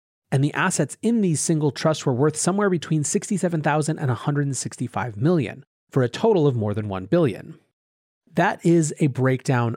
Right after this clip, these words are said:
of the overview of these Pandora Papers, but let's talk about the different angles of discussion that might come out of this and that people are taking online.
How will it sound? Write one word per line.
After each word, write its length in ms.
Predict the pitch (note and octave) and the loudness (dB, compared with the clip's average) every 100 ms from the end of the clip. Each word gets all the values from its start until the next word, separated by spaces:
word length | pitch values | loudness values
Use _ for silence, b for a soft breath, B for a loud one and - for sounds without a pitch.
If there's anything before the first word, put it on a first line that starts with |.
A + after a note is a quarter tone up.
| - | 0
of 320 | C3 A#2 A#2 | 0 0 0
the 160 | C3+ - | -2 0
overview 720 | C#3 C3+ B2 B2 G#2+ G#2 G#2 - | 2 2 4 2 2 0 0 0
of 200 | A#2 G#2+ | -2 0
these 180 | A#2 A2 | 0 0
Pandora 520 | - A2+ A2 G#2 G#2 | -2 -2 2 0 0
Papers, 480 | - G#2 G#2+ A2+ - | -2 -4 -2 -4 -4
but 220 | - D#3+ | -6 -2
let's 340 | F3+ B3+ - | -2 -2 -6
talk 420 | - - D#3+ D#3+ - | -10 -2 0 0 -2
about 400 | - B2+ A#2 - | -4 0 0 0
the 80 | C#3 | -4
different 440 | A#2 A#2+ - B2 - - | -2 -4 -2 -6 -4 0
angles 440 | C#3 C#3 B2+ A2+ | 2 2 0 -2
of 100 | A2+ | -2
discussion 680 | A#2+ - - A#2+ - A#2+ A2 | -4 -2 0 0 2 0 2
that 300 | A2 G#2+ - | 0 0 -2
might 220 | A2+ - | -4 -4
come 260 | - B2+ A#2+ | -2 0 2
out 180 | B2+ | 2
of 120 | B2 A2 | 0 -2
this 200 | G#2+ - | -2 0
and 100 | A#2 | -2
that 120 | - | -2
people 300 | - C#3 A#2 | -2 0 0
are 80 | A2 | -2
taking 440 | - G#2+ F#2 G2+ | -2 -4 -4 -8
online. 640 | F#2 G2 A#2+ C3+ F#2 - | -6 0 2 2 -2 -10